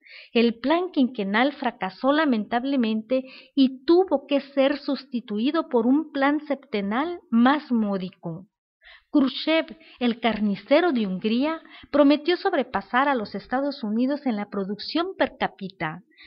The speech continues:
de carne, leche y mantequilla, y llegar a hacer a los trabajadores soviéticos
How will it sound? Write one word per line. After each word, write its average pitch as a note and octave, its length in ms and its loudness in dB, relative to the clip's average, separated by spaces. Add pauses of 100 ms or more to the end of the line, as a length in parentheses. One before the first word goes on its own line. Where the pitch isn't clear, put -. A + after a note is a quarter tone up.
de A3 240 0
carne, C#4 500 2
leche A#3+ 440 0
y A#3 100 0
mantequilla, F3+ 880 -8 (800)
y C4 160 4
llegar C4+ 440 4
a F#4+ 60 8
hacer C4+ 340 0
a D4+ 60 4
los B3+ 200 -4
trabajadores G3+ 680 -4
soviéticos B3 800 -4